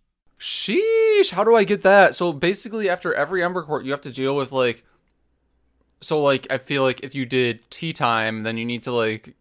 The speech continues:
go and collect the herbs or buy the herbs and then, like, bring them back and then use the herbs and some rubies to,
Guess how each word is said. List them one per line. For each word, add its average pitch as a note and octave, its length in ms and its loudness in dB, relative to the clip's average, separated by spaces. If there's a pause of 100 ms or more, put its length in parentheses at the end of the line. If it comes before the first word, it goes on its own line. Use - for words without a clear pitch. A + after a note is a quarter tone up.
go A#2+ 220 4
and A2+ 180 -6
collect A#2 320 -2
the A2+ 100 -4
herbs A2+ 340 -4
or G#2 80 -10
buy G2+ 180 2
the G2 120 -6
herbs G2 400 -4
and G#2+ 100 -8
then, G#2 80 -8
like, G2+ 180 -8
bring G#2+ 180 -8
them G#2 120 -8
back G2 360 -2
and G2+ 100 -10
then G2 320 -10
use G#2 220 -12
the - 100 -10
herbs G#2 320 -6
and G2+ 320 -12
some G2 220 -12
rubies F#2 460 -12
to, F#2 280 -10